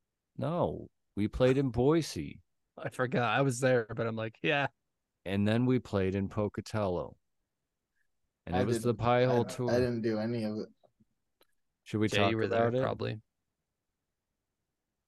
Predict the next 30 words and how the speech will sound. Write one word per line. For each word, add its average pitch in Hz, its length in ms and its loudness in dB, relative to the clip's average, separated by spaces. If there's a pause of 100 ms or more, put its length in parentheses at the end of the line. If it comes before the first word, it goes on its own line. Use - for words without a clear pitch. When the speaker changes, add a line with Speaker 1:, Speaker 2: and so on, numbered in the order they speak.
(680)
Speaker 1:
You 113 180 2
didn't 135 220 6
go? 107 320 4
Were 147 200 4
you 107 160 4
bitter 98 360 2
butt? 113 380 2 (1900)
Speaker 2:
I 156 100 -2
mean, 170 140 2
he 180 280 2 (160)
Speaker 3:
No. 90 460 0 (800)
Speaker 2:
he 160 180 -2
Speaker 3:
I - 100 -6
Speaker 2:
could 151 60 6
Speaker 3:
was 147 120 6
Speaker 2:
have 127 80 0
been 120 120 2
Speaker 3:
just 175 340 8
Speaker 2:
bitter 101 140 -4
butt. 104 160 -2 (1500)
Speaker 3:
Yeah, 170 200 10
I 131 160 10
was 139 180 6
literally 143 540 6
just 123 480 -2
recently 120 580 -2
kicked 117 300 -4
out 110 240 2
of - 80 -4
it. 127 160 -2